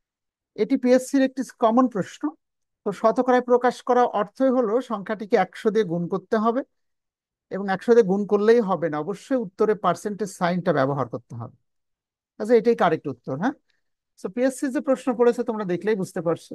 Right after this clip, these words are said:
ছোট প্রশ্ন মানুষ ভুল করে ফেলে। আহ, যেমন চার বাই পাঁচকে শতকরায় প্রকাশ করো, গত ক্লাসে বলেছিলাম মুখে মুখে, তাই না?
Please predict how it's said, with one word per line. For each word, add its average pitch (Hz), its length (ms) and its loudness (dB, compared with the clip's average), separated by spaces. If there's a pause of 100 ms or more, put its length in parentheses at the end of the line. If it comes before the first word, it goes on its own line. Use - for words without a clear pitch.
(100)
ছোট 185 260 -6
প্রশ্ন 196 320 -6 (240)
মানুষ 156 280 -2
ভুল 165 220 -2
করে 160 180 0
ফেলে। 151 220 -2 (1000)
আহ, 147 200 -4
যেমন 160 220 0
চার 196 300 4
বাই 190 140 2
পাঁচকে 190 340 0
শতকরায় 170 440 -2
প্রকাশ 160 380 -4
করো, 143 180 -6
গত 165 220 0
ক্লাসে 170 300 -2
বলেছিলাম 160 520 -2
মুখে 139 220 -8
মুখে, 127 220 -10
তাই 214 140 -4
না? 262 140 -2